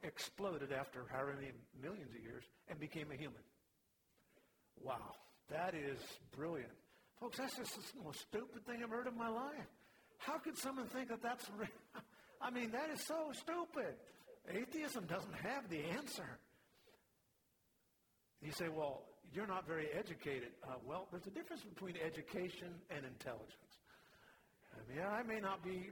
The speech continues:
biologically educated. I've been to college, but, uh, intelligence is a whole nother thing. You'd say, "Well, uh, that's not what the, uh, college teaches." Well, you know that the smartest people of history d-, believed in creation.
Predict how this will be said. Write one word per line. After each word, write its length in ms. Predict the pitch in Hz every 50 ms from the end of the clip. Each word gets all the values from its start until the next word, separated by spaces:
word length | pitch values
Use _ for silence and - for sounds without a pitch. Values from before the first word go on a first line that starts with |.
| - -
biologically 1000 | - 147 156 170 175 175 170 170 175 - 165 - - 170 160 156 156 151 143 139 - - - - - _ _ _ -
educated. 640 | 175 175 147 151 143 - 156 147 151 165 190 220 226
I've 220 | 151 156 175 170 160
been 100 | 175 185
to 60 | 170
college, 440 | 170 - 165 139 135 127 127 131 - - - 151
but, 120 | 165 156
uh, 240 | 143 - - - 165 - - - - - - - - - - -
intelligence 560 | 156 143 - 202 202 202 180 156 160 156 120
is 100 | 151 147
a 40 | 131
whole 220 | 135 156 151 151 147
nother 260 | 147 143 139 135 120
thing. 260 | 113 127 120 - - - - - - - - - -
You'd 140 | - 190 -
say, 200 | - - 202 190
"Well, 240 | 180 165 151 135 - - - - - - _ _ _ -
uh, 40 | - - 113 - - -
that's 260 | 123 - 151 - -
not 280 | 180 160 170 170 165 160
what 260 | 151 147 139 - - - - - - _ - 131 131
the, 380 | 156 156 147 143 139 135 131 131
uh, 120 | 127 127 117 - - - - - _ _ -
college 440 | - 160 190 254 294 233 175 - - - - - - -
teaches." 500 | 160 143 123 - - 156 202 226 - -
Well, 280 | 185 165 165 156 143 - - - - - - - -
you 80 | 285
know 140 | 320 285 247
that 160 | 196 185 -
the 100 | - 151
smartest 600 | - - - - 160 151 151 175 190 190 170 -
people 280 | - 190 190 - 196 165
of 80 | 143 127
history 340 | 170 170 - - 185 180
d-, 120 | 170 175 - - - - -
believed 420 | 143 131 127 135 143 151 151 151 143
in 220 | 135 127 123 120 - - - - - _ _ _ _ _ _ - - 139
creation. 460 | 127 127 131 143 147 - - 151